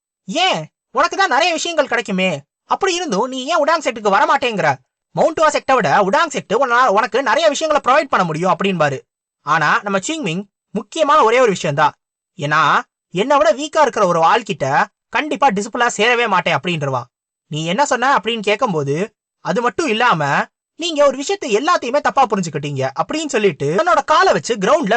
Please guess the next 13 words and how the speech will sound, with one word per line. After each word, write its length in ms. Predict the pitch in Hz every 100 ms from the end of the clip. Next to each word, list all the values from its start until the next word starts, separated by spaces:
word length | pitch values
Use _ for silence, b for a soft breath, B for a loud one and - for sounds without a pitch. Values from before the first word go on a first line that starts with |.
| 185
வேகமா 380 | 190 302 285 277
அடிப்பான். 360 | 190 190 147 - _
அப்படி 280 | - - -
அடிச்ச 260 | 285 381 381
உடனே 380 | 254 170 131 165
அங்க 180 | 226 233
சுத்தி 240 | - 392
இருக்கிற 220 | 370 226
ஸ்வாட் 300 | 226 233 294
எல்லாமே 360 | 220 190 247 254
மேல 200 | 208 277
பறக்க 240 | 233 202 208
ஆரம்பிச்சிரும். 460 | 180 143 139 127